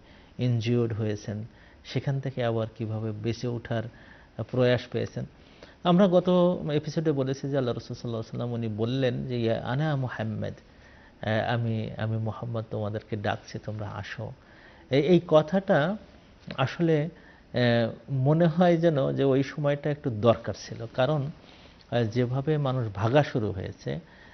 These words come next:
তো ওই সময় কিন্তু ম-, গোটা মদিনা ক্যাপচার্ড হয়ে যাওয়ার মোটামুটি পর্যায়ে চলে যাচ্ছিল। তাহলে এই কথাটাই সুবিধা হয়েছে যে এদিকে আবু বকর রাদিয়াল্লাহু তাআলা আনহু চলে আসছেন এবং তিনি এসে দেখলেন যে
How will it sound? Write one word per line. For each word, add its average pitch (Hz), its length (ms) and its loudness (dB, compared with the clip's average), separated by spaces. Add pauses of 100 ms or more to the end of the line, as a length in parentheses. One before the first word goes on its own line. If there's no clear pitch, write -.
(220)
তো 143 100 2
ওই 147 160 6
সময় 175 400 -2
কিন্তু 175 520 -2
ম-, 143 240 -4
গোটা 135 200 0
মদিনা 131 460 0
ক্যাপচার্ড 123 520 -4
হয়ে 117 180 0
যাওয়ার 110 260 0
মোটামুটি 113 500 -6
পর্যায়ে 101 360 0
চলে - 240 -10
যাচ্ছিল। 139 400 -6
তাহলে 160 300 -4
এই 147 240 0
কথাটাই 165 600 0 (500)
সুবিধা 147 400 2
হয়েছে 156 360 0
যে 143 180 0
এদিকে 135 300 -2
আবু 123 240 2
বকর 127 260 -4
রাদিয়াল্লাহু 117 380 0
তাআলা 110 200 0
আনহু 113 260 -4
চলে 107 200 0
আসছেন 107 360 -6 (520)
এবং 127 240 0
তিনি 123 220 2
এসে 117 200 -2
দেখলেন 110 460 -2
যে 104 320 0